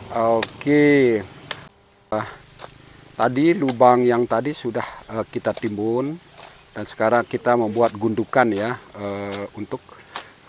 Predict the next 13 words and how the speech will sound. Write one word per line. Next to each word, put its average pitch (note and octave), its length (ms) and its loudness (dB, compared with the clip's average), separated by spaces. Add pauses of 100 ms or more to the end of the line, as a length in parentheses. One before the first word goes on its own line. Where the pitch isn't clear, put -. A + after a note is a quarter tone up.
(120)
penanaman G#2+ 640 4
ulang A2+ 260 2 (460)
pada, G2+ 560 -2 (400)
eh, G2+ 400 -6 (260)
durian G#2 300 -2
yang G2+ 320 -4
tadi, A2 400 -2
eh, G#2+ 240 -6
bermasalah. G2 640 -4 (2000)
Eh, G#2+ 340 -8
ini A#2+ 320 -2 (540)
proses - 800 -10
untuk, G2+ 320 -12